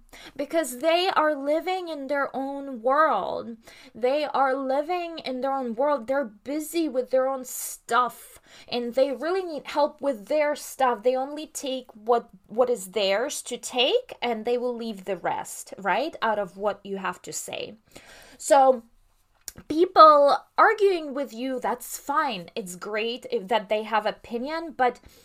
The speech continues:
like I said in my yesterday's live, like, don't be the vanilla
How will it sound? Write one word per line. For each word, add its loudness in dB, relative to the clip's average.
like 0
I -4
said -2
in -6
my -6
yesterday's -6
live, -4
like, 0
don't -2
be 6
the 6
vanilla -2